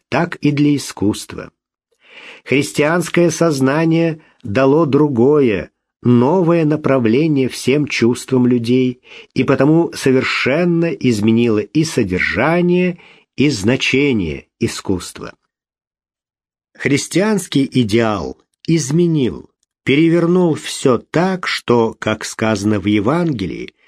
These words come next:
что было велико перед людьми, стало мерзостью перед Богом. Идеалом стало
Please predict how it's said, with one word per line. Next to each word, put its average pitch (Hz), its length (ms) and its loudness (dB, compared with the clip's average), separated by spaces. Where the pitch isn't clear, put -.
что - 340 0
было 143 400 2
велико 101 800 0
перед 107 340 0
людьми, 104 640 0
стало 190 580 -2
мерзостью 143 880 0
перед 107 300 0
Богом. 80 640 -8
Идеалом 117 560 0
стало 120 520 -2